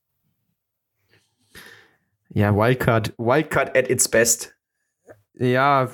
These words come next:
wa-, oder mit Quarterback-Runs oder mit viel, ja, oder oft mal, dass der Quarterback aufläuft, haben die Colts in letzter Zeit, ja, haben sie es mehr verwendet mit Jacoby Brissett, der immer mal wieder reinschneit und Quarterback schniet, äh, schn-, äh, Quarterback spielt bei den Colts.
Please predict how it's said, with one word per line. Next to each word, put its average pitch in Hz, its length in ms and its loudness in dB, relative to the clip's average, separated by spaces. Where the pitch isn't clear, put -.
wa-, 120 280 0
oder 123 300 2
mit 123 160 0
Quarterback-Runs 151 880 2
oder 131 140 2
mit 127 120 0
viel, 156 460 0
ja, 117 400 2
oder 113 300 0
oft - 180 0
mal, 135 120 2
dass 131 160 -2
der 127 100 -2
Quarterback 143 340 0
aufläuft, 135 600 0
haben 139 320 2
die 139 140 -4
Colts 214 500 0
in 139 160 0
letzter 139 300 0
Zeit, 135 420 -2
ja, 123 280 2
haben 135 100 0
sie 135 80 2
es 127 80 -2
mehr 139 180 2
verwendet 147 380 0
mit 160 160 0
Jacoby 151 320 0
Brissett, 156 400 0
der 147 60 0
immer 139 160 2
mal 139 100 0
wieder 139 260 0
reinschneit 143 800 0
und 139 140 0
Quarterback 143 420 0
schniet, 151 360 0
äh, 139 160 2
schn-, 135 240 0
äh, 127 80 2
Quarterback 113 520 0
spielt - 420 0
bei 135 80 -2
den 139 140 0
Colts. 160 420 -2